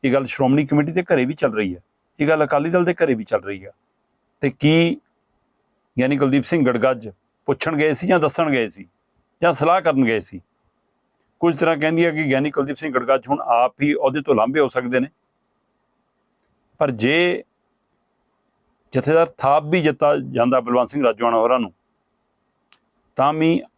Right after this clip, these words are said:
ਆਰਜੀ ਤੌਰ ਤੇ ਤਾਂ ਕਿਸੇ ਨੂੰ ਚਾਰਜ ਦੇ ਕੇ ਰੱਖਣਾ ਪਊਗਾ, ਆਰਜੀ ਤੌਰ ਤਾਂ ਕਿਸੇ ਨੂੰ ਲਾ ਕੇ ਰੱਖਣਾ ਪਏਗਾ।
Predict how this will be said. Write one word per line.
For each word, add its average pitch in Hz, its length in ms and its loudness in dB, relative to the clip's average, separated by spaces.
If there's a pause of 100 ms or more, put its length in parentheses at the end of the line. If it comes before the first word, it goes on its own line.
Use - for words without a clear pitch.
(100)
ਆਰਜੀ 107 320 -2
ਤੌਰ 143 220 0
ਤੇ 147 140 -8
ਤਾਂ 151 120 -4
ਕਿਸੇ 139 220 -6
ਨੂੰ 151 80 -8
ਚਾਰਜ 143 220 -2
ਦੇ 139 180 -4
ਕੇ 165 120 -2
ਰੱਖਣਾ 156 260 -4
ਪਊਗਾ, 139 300 -12 (600)
ਆਰਜੀ 107 300 -4
ਤੌਰ 123 200 -2
ਤਾਂ 147 140 -2
ਕਿਸੇ 131 160 -2
ਨੂੰ 147 80 -2
ਲਾ 160 120 2
ਕੇ 185 140 -2
ਰੱਖਣਾ 165 240 0
ਪਏਗਾ। 143 360 0